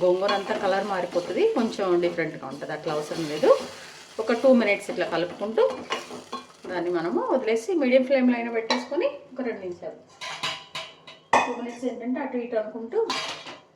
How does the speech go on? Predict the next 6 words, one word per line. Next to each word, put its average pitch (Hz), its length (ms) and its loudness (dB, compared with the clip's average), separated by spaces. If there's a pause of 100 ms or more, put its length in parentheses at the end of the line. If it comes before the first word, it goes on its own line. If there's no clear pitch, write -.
(180)
స్టవ్ 185 200 -4
ఆఫ్ 165 260 -4
చేసుకోవటమే. 160 540 -10 (3750)
ఇది 175 260 -2
చూడండి 165 380 -2
చక్కగా 175 300 -6